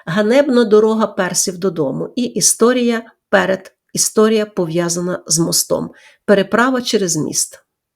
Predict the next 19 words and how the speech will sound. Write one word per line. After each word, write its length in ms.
І 80
розв'язкою 560
твору 320
є 160
поразка 480
персів 520
і 80
втеча 480
греків. 560
Відкритого 520
бою 260
не 100
було, 380
а 80
полки 360
безсмертних 760
розвалюються 680
без 220
бою. 340